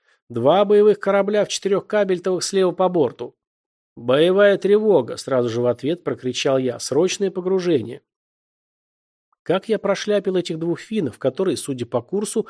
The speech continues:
шли из Германии в Финляндию. Да, прикорнул чутка, сам не заметил, как клюнул носом. А на рассвете мы и финны одновременно обнаружили друг друга, и зазвучала боевая тревога. Когда раздались первые разрывы, рубка «семёрки» уже скрылась под водой.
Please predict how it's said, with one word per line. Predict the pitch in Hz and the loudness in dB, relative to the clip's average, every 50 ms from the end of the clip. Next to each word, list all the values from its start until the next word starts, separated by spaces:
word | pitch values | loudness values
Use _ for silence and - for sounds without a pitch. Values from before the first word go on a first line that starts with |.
| - - _ _ | -10 -20 _ _
шли | - - 127 123 127 | -8 -4 0 0 0
из | 135 135 139 | 0 0 0
Германии | 139 135 127 127 123 117 117 113 117 117 | 2 2 2 2 2 0 0 0 -2 -4
в | 110 | -4
Финляндию. | - - 185 208 208 170 117 104 95 113 120 - _ _ _ _ _ _ _ _ _ _ _ _ _ | -4 -4 -2 -2 -2 -2 -2 -4 -8 -12 -16 -18 _ _ _ _ _ _ _ _ _ _ _ _ _
Да, | - 165 151 110 | 0 0 0 2
прикорнул | - - 175 196 - 262 233 214 208 202 196 180 | 0 -2 -4 -2 0 0 2 2 2 2 2 2
чутка, | - - 180 - - - 147 135 | 0 -6 -10 -8 -4 -2 -2 -2
сам | - - - 139 135 131 | -2 -2 -2 -2 0 0
не | 127 | -2
заметил, | 120 127 123 131 147 196 208 - 208 | -2 -4 -2 -2 -2 -2 -2 -4 -6
как | - - 127 117 - | -6 -6 -6 -8 -8
клюнул | - - 120 120 123 131 139 | -6 -4 -2 0 0 0 0
носом. | 143 131 110 - - - - - - _ _ _ _ _ _ _ _ _ _ _ _ | 0 -2 -4 -6 -8 -12 -12 -14 -16 _ _ _ _ _ _ _ _ _ _ _ _
А | 131 127 | -2 2
на | 131 | 2
рассвете | 127 131 127 - - - 156 165 151 - - 139 | 4 4 2 0 -2 -2 -2 -2 -2 0 -2 0
мы | 139 139 135 131 | 2 2 2 2
и | |
финны | 127 - - 185 190 170 147 | 0 -4 -6 -4 0 2 2
одновременно | 127 117 117 123 123 123 135 151 151 147 139 139 | 2 2 0 0 0 0 0 2 2 2 2 0
обнаружили | 127 127 123 131 127 139 139 127 127 135 | 0 0 0 0 2 2 0 0 -2 -4
друг | 131 127 143 151 156 | -2 -2 -2 -4 -4
друга, | 175 220 247 220 165 139 | -4 -4 -4 -2 -2 0
и | |
зазвучала | 123 123 117 123 123 127 120 - - 147 147 143 | 0 0 -2 -2 -4 -4 -2 -2 0 0 0 0
боевая | 135 131 135 131 127 120 117 113 110 | 0 2 2 2 2 2 0 0 -2
тревога. | 110 - 151 175 156 127 110 110 104 85 73 - _ _ _ _ _ _ _ _ _ _ _ _ _ | -4 -4 -4 -4 -2 -4 -6 -8 -10 -16 -18 -20 _ _ _ _ _ _ _ _ _ _ _ _ _
Когда | _ - 131 131 127 135 | _ -4 -2 0 2 2
раздались | 127 120 117 120 127 127 127 113 - | 2 2 2 0 0 0 0 -2 -6
первые | - - 135 123 113 120 120 | -2 0 0 2 2 2 2
разрывы, | 123 127 120 135 175 247 269 240 202 | 2 2 0 0 0 -2 0 0 2
рубка | 151 139 - - - | 2 2 0 -2 -6
«семёрки» | - - - 120 127 165 226 233 220 - | -8 -4 -2 0 0 0 0 -2 -4 -4
уже | 139 117 120 | -4 -2 -4
скрылась | 107 - - - 123 127 131 127 - | -4 -6 -8 -6 -6 -4 -4 -6 -8
под | - 123 120 | -10 -6 -2
водой. | 120 123 120 113 123 123 - - | -2 -2 -2 -2 -6 -12 -14 -16